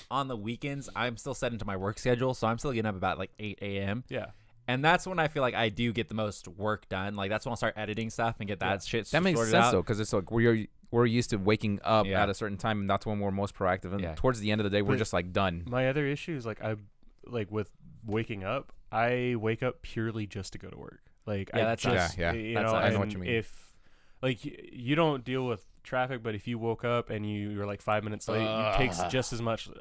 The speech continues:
Speaker 2: uh, to get to work.
Speaker 1: Mm-hmm.
Speaker 2: You can maybe walk a little faster, but you're, you're gonna probably be late. With me, it's like my variable time to get to work is anywhere between fifteen minutes and forty-five minutes, which, uh, y-,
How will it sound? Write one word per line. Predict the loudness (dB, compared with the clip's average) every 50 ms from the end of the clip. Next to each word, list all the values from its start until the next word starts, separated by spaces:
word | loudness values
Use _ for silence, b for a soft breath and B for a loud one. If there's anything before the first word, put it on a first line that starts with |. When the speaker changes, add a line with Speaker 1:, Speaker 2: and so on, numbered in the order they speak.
| -8 -2
Speaker 2:
uh, | 0 0 0 0 -2
to | -4 -6
get | -6 -6
to | -4 -4
work. | -2 -2 -2 -2 -4 -6 -14 -14
Speaker 1:
Mm-hmm. | -12 -12 -12 -10 -6
Speaker 2:
You | -4 -2 0
can | 2
maybe | 2 2 2 2 2
walk | 2 2 2 2 0
a | -4
little | -4 -4 -2
faster, | 0 0 -2 -2 -4 -8
but | -8 -6 -4
you're, | -4 -6
you're | -6 -6 -4 -4 -4
gonna | -4 -4 -4 -4 -6
probably | -4 -4 -4 -4 -4 -6
be | -6 -6
late. | -4 -6 -6 -8 -8
With | -8 -6 -4
me, | -2 0 0 2 0
it's | -2 -4 -4
like | -4 -4 -4 -4 -6 -10 b b b b b b b b b
my | -4 -4 -2
variable | -2 -2 -4 -4 -4 -6 -6 -8 -8
time | -6 -6 -6 -6 -6 -8
to | -8
get | -10 -12 -14 -12
to | -10 -8
work | -6 -4 -2 -2 -4 -4 -8 -10
is | -8 -6 -4 -2
anywhere | -2 -2 0 -2 -2
between | -4 -4 -4 -4 -6
fifteen | -4 -6 -6 -8 -6 -6 -6 -6
minutes | -4 -4 -6 -6 -8 -10
and | -12 -10
forty-five | -10 -8 -10 -8 -6 -6 -6 -6
minutes, | -6 -8 -8 -10 -12 -12 -12 -10
which, | -10 -10 -10
uh, | -12
y-, | -14